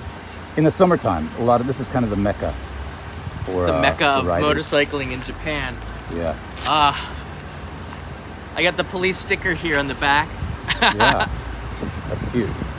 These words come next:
Speaker 1: All right, guys. Well, I wanna say, uh,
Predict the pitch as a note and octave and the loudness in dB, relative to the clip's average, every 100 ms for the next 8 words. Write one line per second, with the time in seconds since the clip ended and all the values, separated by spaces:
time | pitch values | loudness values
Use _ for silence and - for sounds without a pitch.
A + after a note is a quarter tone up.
0 | - - - - - - - - - - | -6 -8 -10 -10 -8 -8 -8 -8 -8 -10
1 | - - - - - - - - D#3+ F#3+ | -6 -6 -6 -10 -10 -10 -6 6 8 10
2 | F3 D3+ F3 - C#3 D#3+ D3+ D3 - - | 12 10 10 4 6 10 12 10 2 -10
3 | - - - - - - - - - - | -10 -8 -6 -6 -6 -6 -4 0 2 2
4 | - - - - - - - - - - | 2 0 -2 0 0 2 4 6 6 4
5 | - - D3 C#3 D#3+ D3 C3+ B2+ B2 | -2 2 4 6 6 8 10 10 10